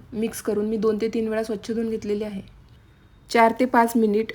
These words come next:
डाळ आणि तांदूळ मसाल्यासोबत परतून घ्यायचं आहे. ही स्टेप करणं फार महत्त्वाचं आहे, कारण यामुळे छान चव आणि खिचडी ही मोकळी होते. तुम्ही बघू शकता मस्त एकजीव सर्व साहित्य झालेलं आहे. खानदेशी मसाला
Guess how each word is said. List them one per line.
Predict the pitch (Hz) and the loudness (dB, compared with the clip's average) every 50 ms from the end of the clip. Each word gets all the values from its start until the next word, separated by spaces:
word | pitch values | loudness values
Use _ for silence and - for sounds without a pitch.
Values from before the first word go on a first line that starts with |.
| - - - | -14 -6 -2
डाळ | 208 202 220 220 226 | 4 6 8 8 6
आणि | 233 - 233 226 220 220 220 | 6 4 4 4 4 4 4
तांदूळ | 220 214 208 196 185 196 | 2 2 2 2 2 0
मसाल्यासोबत | 226 220 214 214 214 - 240 214 226 233 233 - 226 226 226 | 0 2 2 2 2 4 4 4 4 2 0 0 0 0 0
परतून | 226 - 233 214 208 - 233 233 | 2 2 2 2 2 2 0 0
घ्यायचं | 226 254 233 208 196 - 220 | 2 2 2 0 0 0 -4
आहे. | 220 208 190 185 226 240 - - - - - - - - - - | -4 -4 -4 -8 -8 -10 -14 -20 -20 -20 -20 -20 -20 -14 -2 2
ही | 254 254 | 2 4
स्टेप | 269 - - - 220 214 214 - | 2 2 4 4 4 4 4 0
करणं | - 226 214 208 214 233 | 0 2 2 2 2 0
फार | 240 - 240 233 233 | 0 0 0 2 2
महत्त्वाचं | 233 233 226 220 202 - 214 208 208 - 220 | 2 2 0 0 0 0 0 0 0 0 -2
आहे, | 214 214 196 190 | -2 -2 -4 -4
कारण | - 214 208 196 190 190 196 208 | -2 -2 0 0 0 0 0 2
यामुळे | 220 226 220 220 220 220 220 240 240 240 - - | 4 4 6 6 4 4 4 2 0 -2 -8 -6
छान | - 226 220 233 | -2 0 0 0
चव | 233 - 240 220 214 226 - - | 0 2 0 0 0 0 -2 -2
आणि | 208 208 208 220 247 277 - - - - | -2 0 2 0 0 -2 -4 -10 -10 -2
खिचडी | - 233 185 220 220 220 226 | 0 0 4 4 4 4 4
ही | 226 247 | 6 6
मोकळी | 254 240 202 - 196 185 | 6 6 6 4 2 0
होते. | 185 175 165 - 165 - - - - - _ - - - - - - - - - - - - - - - - | 0 -2 -4 -6 -10 -12 -12 -16 -20 -20 _ -20 -20 -20 -20 -20 -20 -20 -20 -20 -20 -20 -20 -20 -12 -2 0
तुम्ही | 220 220 226 | 2 4 4
बघू | 208 220 214 208 233 | 6 6 4 4 4
शकता | 226 247 220 - - 190 196 202 | 0 0 -2 -2 -2 -6 -6 -4
मस्त | 208 220 220 214 220 - - - 240 - - | -2 -2 -2 -2 -4 -4 0 0 0 2 4
एकजीव | 196 208 190 185 185 - 240 240 240 | 4 4 4 4 -2 0 0 -2 0
सर्व | 233 - 226 214 226 | 0 0 2 4 4
साहित्य | 226 226 233 220 214 202 196 - 226 | 2 2 0 0 0 0 2 2 2
झालेलं | 220 233 240 220 214 208 214 220 | 2 2 -2 -2 0 0 0 0
आहे. | 220 226 208 214 262 - - - - - - - - - - - _ _ - - - - - - - | 0 -2 -4 -8 -8 -10 -14 -20 -20 -20 -20 -20 -20 -20 -20 -20 _ _ -20 -20 -20 -20 -20 -8 2
खानदेशी | - 240 220 220 214 208 220 214 - | 6 6 8 8 8 8 6 6 6
मसाला | 254 247 240 233 - 240 233 247 | 6 6 6 6 8 8 8 8